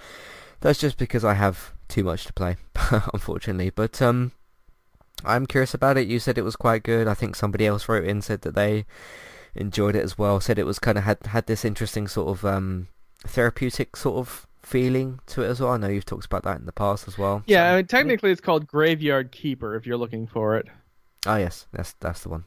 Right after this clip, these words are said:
Speaker 1: So, um, I'm pretty sure that Kaylee means the same game. So,
Speaker 2: Yeah.
Speaker 1: who knows? Maybe it'll help me in that sort of way, um,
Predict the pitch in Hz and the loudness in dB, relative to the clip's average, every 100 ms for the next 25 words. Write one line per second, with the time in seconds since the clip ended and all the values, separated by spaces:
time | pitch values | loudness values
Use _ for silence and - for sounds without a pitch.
0 | - - 85 80 - - 90 87 85 82 | -14 -6 -4 -4 -10 -6 -2 0 -2 -6
1 | 87 _ - - - - 90 78 95 85 | -10 _ -8 -2 -2 -2 -4 -2 -2 -2
2 | 85 85 87 - - - - 87 92 85 | -2 -4 -8 -12 -20 -14 -8 -6 -6 -6
3 | - - - 95 117 113 - - - - | -8 -18 -6 0 2 0 -4 -14 -4 2
4 | 180 156 - 135 131 131 123 131 131 127 | 6 4 2 2 4 4 4 4 2 0
5 | 120 117 110 107 110 113 113 113 95 104 | 0 -4 -4 -4 -2 0 0 -2 0 2
6 | 104 101 101 101 | 2 -2 -6 -12